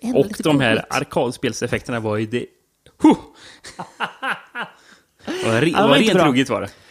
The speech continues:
Speaker 1: De var ju dåliga redan nittiotvå.
Speaker 2: Ja,
Speaker 1: Folk,
Speaker 2: ja, ja.
Speaker 1: folk vreds ju i, eh, fåtöljerna redan nittiotvå, tror jag, filmen.
Speaker 2: Jag min-, jag minns inte riktigt. Jag har för mig att Kristoffer drog, eh, lite sån här trivia om att, eh,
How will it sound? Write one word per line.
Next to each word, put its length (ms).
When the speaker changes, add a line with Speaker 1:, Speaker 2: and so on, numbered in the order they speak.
Speaker 1:
De 100
var 80
ju 40
dåliga 300
redan 160
nittiotvå. 420
Speaker 2:
Ja, 100
Speaker 1:
Folk, 280
Speaker 2:
ja, 200
ja. 60
Speaker 1:
folk 280
vreds 400
ju 80
i, 480
eh, 60
fåtöljerna 480
redan 360
nittiotvå, 420
tror 120
jag, 60
filmen. 300
Speaker 2:
Jag 100
min-, 140
jag 180
minns 240
inte 120
riktigt. 320
Jag 140
har 60
för 160
mig 120
att 80
Kristoffer 720
drog, 380
eh, 340
lite 340
sån 100
här 40
trivia 420
om 240
att, 420
eh, 60